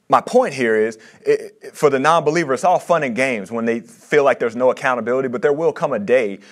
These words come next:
where judgment will occur. And that wrath is something that it, we, we can't even think of, but it's going to be just. Many of us, many of people just might miss the suffering that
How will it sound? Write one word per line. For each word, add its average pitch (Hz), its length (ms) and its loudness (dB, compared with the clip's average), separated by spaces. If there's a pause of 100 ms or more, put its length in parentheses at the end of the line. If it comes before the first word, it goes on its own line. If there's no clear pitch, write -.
(120)
where 117 400 0
judgment 120 560 0
will 107 460 0
occur. 131 460 -4 (120)
And 117 240 -2
that 117 180 0
wrath 123 440 0
is 104 200 -6
something 113 380 -6
that 98 240 -2 (320)
it, 117 520 -10
we, 117 280 -4
we 123 160 -6
can't 123 240 -4
even 95 160 -8
think 151 260 -2
of, 87 180 -8
but 104 120 -4
it's 98 160 -6
going 113 300 -4
to 92 100 -16
be 90 300 -12 (100)
just. - 720 -4 (800)
Many 156 240 2
of 139 160 6
us, - 240 -10 (500)
many 127 420 0
of 104 220 -4
people 107 380 -2
just 107 280 -10
might 120 220 0
miss 123 200 -4
the 113 120 -10
suffering 104 640 -2
that - 360 -2